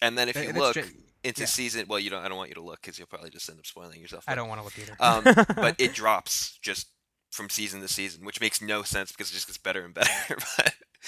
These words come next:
Speaker 1: um, I think they had their
Speaker 2: <laughs>
Speaker 1: very core audience, but th-, I think people sort of fell off at some point. Um, maybe sometime, 'cause the first season maintained around four million for most of it. Um, I don't know. I honestly, I can't understand it because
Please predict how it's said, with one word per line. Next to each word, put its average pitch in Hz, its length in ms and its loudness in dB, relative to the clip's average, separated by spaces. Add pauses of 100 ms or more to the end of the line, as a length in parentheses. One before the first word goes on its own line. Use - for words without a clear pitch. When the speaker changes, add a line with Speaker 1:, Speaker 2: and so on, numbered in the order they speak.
(280)
Speaker 1:
um, 123 340 8
I - 100 8
think 190 200 4
they 131 120 6
had 117 220 6
their 113 140 4
Speaker 2:
<laughs> - 0 -
Speaker 1:
very 101 360 4 (100)
core 101 260 -2
audience, 101 400 0
but 95 140 -12 (120)
th-, 90 100 -10
I - 60 -4
think 101 180 -10
people 98 260 -16
sort 92 200 -12
of 87 60 -16
fell 87 260 -6
off 87 460 -10 (120)
at 101 120 -12
some 104 140 -14
point. 123 320 -16 (120)
Um, 90 460 -10 (680)
maybe 110 640 -4 (120)
sometime, 123 320 -12
'cause - 140 -8
the 139 60 -10
first - 220 -2
season 156 240 -6
maintained 104 360 -4
around 95 220 -6
four 92 160 -12
million 85 380 -16
for - 120 -20
most 85 280 -18
of - 80 -20
it. 62 100 -20 (680)
Um, 90 380 -6 (720)
I 151 80 10
don't 190 120 4
know. 196 140 6
I 139 180 6
honestly, 160 380 4
I 113 100 0
can't 131 400 -2
understand 110 440 -2
it 107 80 -4
because 107 280 -6